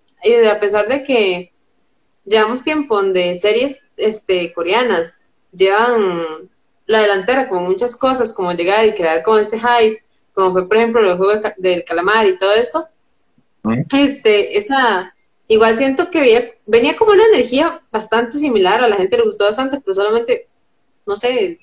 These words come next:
Speaker 1: se perdió. La gente
Speaker 2: Cayó de,
Speaker 1: ya
Speaker 2: cayó de golpe.
Speaker 1: Sí, cayó el hype, o sea, rarísimo.
Speaker 2: A mí, a mí me pasó con esa serie, yo la verdad la disfruté, pero la disfruté como algo entretenido.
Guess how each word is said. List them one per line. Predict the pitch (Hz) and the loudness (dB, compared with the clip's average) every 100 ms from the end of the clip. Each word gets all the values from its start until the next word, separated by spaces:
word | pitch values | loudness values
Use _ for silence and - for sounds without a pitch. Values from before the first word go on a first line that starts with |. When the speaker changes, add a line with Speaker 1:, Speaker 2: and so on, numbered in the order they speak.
| _ _ _ _ _ _ | _ _ _ _ _ _
Speaker 1:
se | - 190 | -6 -4
perdió. | 170 165 196 285 285 - _ - | -4 -2 0 0 -4 -12 _ -8
La | 214 | -6
gente | 196 208 | -4 0
Speaker 2:
Cayó | 117 127 | 4 4
de, | 143 139 139 131 113 | 6 4 4 2 0
Speaker 1:
ya | 104 | 2
Speaker 2:
cayó | |
de | 123 | 4
golpe. | 131 151 - - 220 - - - - - _ _ _ _ 269 | 6 4 0 -6 -8 -12 -10 -10 -12 -20 _ _ _ _ -2
Speaker 1:
Sí, | 440 605 | -2 0
cayó | 269 247 262 | 2 2 2
el | |
hype, | 262 311 494 - _ - | 2 2 2 -2 _ -6
o | |
sea, | 220 240 220 | 0 0 2
rarísimo. | 208 311 427 226 170 175 _ _ _ _ _ _ _ _ _ _ _ _ - | 2 0 0 -2 -2 -8 _ _ _ _ _ _ _ _ _ _ _ _ -2
Speaker 2:
A | 143 | 2
mí, | 160 - | 2 2
a | 156 | 2
mí | 180 | 4
me | 240 | 4
pasó | 247 196 220 | 4 2 2
con | 233 | 2
esa | 226 208 | 4 4
serie, | 214 214 220 208 143 | 4 6 4 2 2
yo | 156 | 4
la | 220 | 6
verdad | 220 160 139 160 202 214 - | 6 4 4 2 2 0 2
la | 165 | 2
disfruté, | 151 131 131 120 147 175 | 4 2 0 0 2 2
pero | 202 175 | 2 4
la | |
disfruté | 139 127 110 123 | 2 0 -2 0
como | 175 165 | 2 4
algo | 147 175 | 4 4
entretenido. | 175 156 131 110 139 131 | 2 2 2 2 4 2